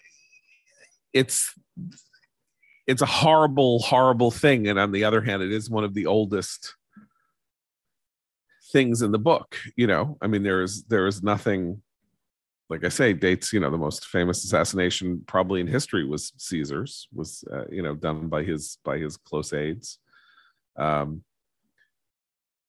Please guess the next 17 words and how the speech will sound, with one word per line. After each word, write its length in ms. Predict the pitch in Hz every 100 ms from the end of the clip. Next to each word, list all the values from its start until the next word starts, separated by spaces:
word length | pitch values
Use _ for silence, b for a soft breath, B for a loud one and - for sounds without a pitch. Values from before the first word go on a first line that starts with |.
| _
uh, 260 | 87 73 64
and 160 | 92 85
regicides 720 | 98 95 104 107 87 92 90
are, 120 | 82
you 80 | 113
know, 140 | 110 76
subject 420 | - 78 71 -
of 120 | 69
Macbeth 600 | 71 _ 131 131 120 -
and 220 | - 117 - _ _ _ _ _ _ _ _ _ _ _ _ _ _ _ _ _ -
whatever. 320 | 78 57 - -
So, 500 | - 123 95 85 80 85
uh, 240 | 82 78
and 80 | -
of 80 | 92
course, 260 | - 85 -
the, 180 | 87